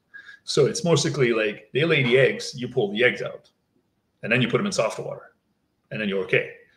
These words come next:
But if you wait a couple hours, that's pretty much over.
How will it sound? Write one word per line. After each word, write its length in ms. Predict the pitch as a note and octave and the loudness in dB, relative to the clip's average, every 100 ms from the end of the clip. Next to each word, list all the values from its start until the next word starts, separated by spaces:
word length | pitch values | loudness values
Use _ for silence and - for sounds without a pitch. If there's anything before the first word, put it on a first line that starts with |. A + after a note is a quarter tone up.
| _ C3+ | _ -14
But 160 | - | -8
if 160 | - - | -4 0
you 100 | D3 | 4
wait 220 | C3+ A#2 | 6 6
a 40 | |
couple 240 | - - A2 | 4 2 4
hours, 640 | D3 A2 G2 F#2+ - - _ _ _ _ - _ | 4 4 2 -2 -8 -16 _ _ _ _ -20 _
that's 140 | - - | -4 -2
pretty 160 | A2+ | -4
much 160 | G2 - | -6 -4
over. 380 | G#2+ F#2+ - | -4 -4 -8